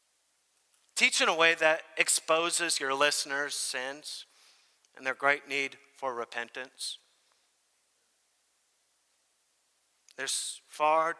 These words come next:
too many <laughs> pastors and teachers that don't want to call sin a sin.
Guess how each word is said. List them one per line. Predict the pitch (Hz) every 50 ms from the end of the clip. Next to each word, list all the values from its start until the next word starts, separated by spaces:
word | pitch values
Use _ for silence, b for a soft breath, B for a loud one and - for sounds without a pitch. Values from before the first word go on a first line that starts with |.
| -
too | - - 156 151 151 156 151 151 147 151 _ _ -
many | 135 139 135 135 135 135 131 127 - B B B B B B B B B
<laughs> | B B _ B B B B B B B B B _ -
pastors | 147 139 135 139 - - - 139 127 127 123 117 113 - - - - b b b _ _
and | 127 123 123 -
teachers | - 143 135 127 - - - 135 117 110 117 - - B B B B B
that | - 120 120 117 _ _
don't | - 139 143 151 - - _
want | 139 131 120
to | 113
call | - - - 120 110 101
sin | - - - - 139 135 139 139 135 _ _ - _ _
a | 131
sin. | - - - 131 117 110 107